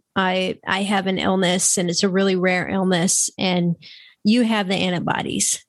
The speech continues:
Uh, you're the only one that has the cure. You can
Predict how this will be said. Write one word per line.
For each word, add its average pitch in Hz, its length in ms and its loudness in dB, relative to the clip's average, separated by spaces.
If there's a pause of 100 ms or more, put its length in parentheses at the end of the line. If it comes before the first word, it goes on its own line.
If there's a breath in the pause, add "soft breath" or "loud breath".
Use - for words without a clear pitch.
(160)
Uh, 180 60 2
you're 208 340 2
the 208 120 -4
only 202 320 2
one 180 400 2
that - 160 -2
has 180 320 2
the 180 100 -2
cure. - 540 -2 (440 loud breath)
You 226 280 4
can 202 580 0